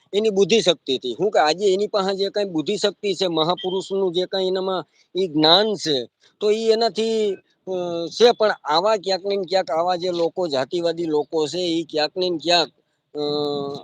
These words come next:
આ સમાજના આગેવાનોને આ રીતે ફસાવવામાં આવે, આની ઉપર ખોટી ફરિયાદો કરવામાં આવે.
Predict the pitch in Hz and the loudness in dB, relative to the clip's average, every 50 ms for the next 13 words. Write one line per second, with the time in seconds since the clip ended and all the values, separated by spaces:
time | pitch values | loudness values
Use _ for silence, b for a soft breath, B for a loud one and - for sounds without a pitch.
0 | - _ _ - 151 - - 165 175 180 180 170 175 175 165 170 175 185 190 175 | -16 _ _ -12 -10 -8 -6 -6 -6 -6 -6 -6 -4 -4 -4 -4 -4 -4 -4 -2
1 | 175 175 170 165 156 156 156 151 151 160 165 160 160 - - 160 156 - - 147 | -2 -2 0 0 0 -2 -2 -2 0 0 -2 -2 -4 -2 -2 -2 -4 -2 -6 -6
2 | 147 - 175 175 175 180 180 185 180 175 180 180 185 185 180 - - - 147 147 | -2 0 2 4 4 4 2 2 2 2 2 0 -2 -4 -6 -8 -14 -8 -4 -2
3 | 156 160 160 147 160 151 147 - 160 156 165 147 - 143 135 147 165 170 170 175 | -2 -2 -2 -2 -4 -4 -2 -4 -6 -4 -4 -8 -6 -4 -2 0 0 0 0 -2
4 | 170 165 175 175 180 180 175 180 175 175 180 180 180 180 | -2 -2 -2 0 0 0 0 0 0 0 0 0 -2 -6